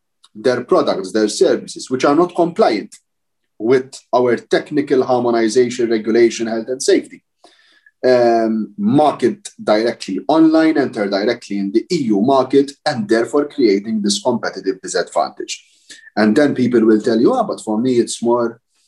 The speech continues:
it's better to buy things online from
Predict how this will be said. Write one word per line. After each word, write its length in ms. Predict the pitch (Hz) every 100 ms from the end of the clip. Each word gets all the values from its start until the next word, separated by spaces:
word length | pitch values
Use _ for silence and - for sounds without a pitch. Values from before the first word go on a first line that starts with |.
| _ _ _ - -
it's 200 | 107 -
better 380 | 214 170 110 90
to 260 | - 107 101
buy 520 | 110 107 101 95 90
things 400 | - 104 98 - -
online 480 | 120 117 107 101 95
from 520 | - 95 90 87